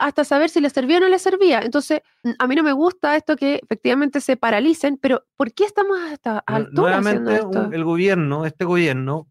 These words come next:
Speaker 2: pone un tema sobre la mesa, plantea una posición y son sus parlamentarios los que ponen la, los palitos en la rueda,
Speaker 1: <laughs>
Speaker 2: así que esto no es la primera vez que sucede.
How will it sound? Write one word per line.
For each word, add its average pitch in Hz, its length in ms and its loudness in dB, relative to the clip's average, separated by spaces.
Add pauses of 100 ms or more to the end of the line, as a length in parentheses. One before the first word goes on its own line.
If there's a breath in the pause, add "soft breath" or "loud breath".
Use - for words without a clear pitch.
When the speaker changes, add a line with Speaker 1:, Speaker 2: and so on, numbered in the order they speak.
Speaker 2:
pone 175 400 -2
un 165 260 -6
tema 160 220 -6
sobre 156 220 -10
la 160 80 -2
mesa, 185 580 -2
plantea 139 380 -4
una 175 180 -2
posición 180 600 0
y 135 80 -10
son 160 160 -6
sus 220 220 -2
parlamentarios 254 560 2
los 254 140 0
que 233 240 -6 (380 soft breath)
ponen 208 280 2
la, 202 280 2
los 190 140 -2
palitos 208 280 0
en 220 40 -2
la 247 80 0
rueda, 302 260 2
Speaker 1:
<laughs> - 0 -
Speaker 2:
así 143 180 -6
que 151 220 -2
esto 151 180 -12
no 165 80 -4
es 175 60 0
la 175 80 0
primera 180 280 0
vez 185 120 -2
que 180 100 -12
sucede. 190 360 -4